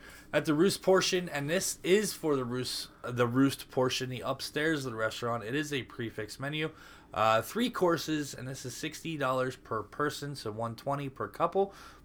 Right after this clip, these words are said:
plus tax and tip and cocktails and, and wine. Uh, s-, just the food portion is the sixty dollars. This is February tenth through the seventeenth.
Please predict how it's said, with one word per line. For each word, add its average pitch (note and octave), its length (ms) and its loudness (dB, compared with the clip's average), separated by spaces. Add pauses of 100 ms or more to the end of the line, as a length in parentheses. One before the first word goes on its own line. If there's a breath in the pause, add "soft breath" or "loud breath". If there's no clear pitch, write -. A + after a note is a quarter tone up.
plus D#3 200 0
tax C#3+ 340 -4
and C3+ 100 -6
tip - 300 -4
and A#2 160 -6
cocktails B2+ 680 0
and, A2+ 340 -10 (100)
and G#2 220 -8
wine. C#3+ 400 0 (500 soft breath)
Uh, A2+ 500 2
s-, - 280 -6
just - 300 -4
the C3 80 -6
food C3+ 280 -2
portion B2 360 -4
is G#2 80 -12
the G#2+ 80 -10
sixty A#2+ 320 -8
dollars. A2 340 0
This D3 220 -6
is B2 80 -10
February E3+ 440 2
tenth D#3 380 -2 (400 soft breath)
through F#3 240 2
the C#3+ 120 2
seventeenth. A#2+ 1080 -6